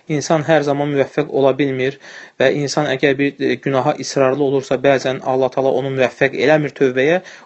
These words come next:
Ona görə günah olundu, həmən tövbə etmək lazımdır və bir daha qayıtmamaq təbii ki, tövbənin şərtləri ilə.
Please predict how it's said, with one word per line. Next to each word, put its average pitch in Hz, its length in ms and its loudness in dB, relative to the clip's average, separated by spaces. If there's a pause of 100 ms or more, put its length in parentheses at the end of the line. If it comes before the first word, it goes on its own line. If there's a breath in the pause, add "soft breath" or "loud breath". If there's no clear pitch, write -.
Ona 151 160 0
görə 139 240 4
günah 151 360 -2
olundu, 147 360 2
həmən 175 480 2 (160)
tövbə 139 360 4
etmək 135 240 -4
lazımdır 135 680 0 (240 loud breath)
və 139 80 2
bir 160 160 6
daha 143 240 2
qayıtmamaq 143 560 2
təbii 131 200 0
ki, - 100 -6
tövbənin 131 320 0
şərtləri 143 420 2
ilə. 180 160 0